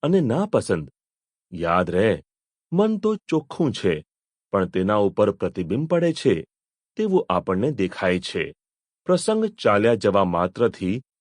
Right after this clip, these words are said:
મન બદલાતું જણાય છે. ટૂંકમાં, મનનો સ્વભાવ વાતાવરણ પ્રમાણે બદલાતો હોય છે. ભયના વાતાવરણથી ભયભીત અને વિકારી વાતાવરણથી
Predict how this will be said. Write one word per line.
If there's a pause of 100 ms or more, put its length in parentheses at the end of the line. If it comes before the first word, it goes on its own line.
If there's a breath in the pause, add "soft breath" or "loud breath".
(140)
મન
બદલાતું
જણાય
છે. (560)
ટૂંકમાં, (440)
મનનો
સ્વભાવ (460)
વાતાવરણ
પ્રમાણે (120)
બદલાતો
હોય
છે. (760)
ભયના
વાતાવરણથી (260)
ભયભીત (420)
અને
વિકારી
વાતાવરણથી